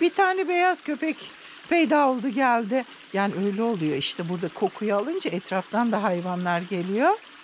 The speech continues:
Ve benim kızım demek ki o kadar doymuş ki bal kız, eşek kabında kalanın üzerine toprak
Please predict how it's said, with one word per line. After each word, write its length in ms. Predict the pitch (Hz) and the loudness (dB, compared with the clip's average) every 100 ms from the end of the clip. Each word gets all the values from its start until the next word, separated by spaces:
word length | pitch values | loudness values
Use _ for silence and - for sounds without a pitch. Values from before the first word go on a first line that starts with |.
| - - - - - | -20 -20 -20 -10 0
Ve 220 | 349 403 466 - - | 2 2 -2 -16 -12
benim 320 | 226 339 359 359 | 0 0 2 -2
kızım 420 | 349 294 330 277 | -2 0 0 2
demek 320 | 311 339 - | 2 0 -2
ki 60 | - | -8
o 160 | 214 - | -6 -2
kadar 440 | 262 302 294 214 | 0 2 0 0
doymuş 460 | 277 285 330 480 - | 0 0 0 -4 -6
ki 180 | 262 | -2
bal 220 | 220 254 226 - | 2 2 0 -6
kız, 120 | 320 - | -8 -6
eşek 380 | 269 269 - 254 - - - - | -4 -4 -4 -6 -8 -18 -20 -18
kabında 460 | - - 254 311 208 | -2 0 2 2 0
kalanın 480 | - - 330 285 262 | 0 0 2 2 0
üzerine 420 | 330 320 285 311 | 0 0 0 -2
toprak 460 | - - - 277 | -6 -8 -4 -4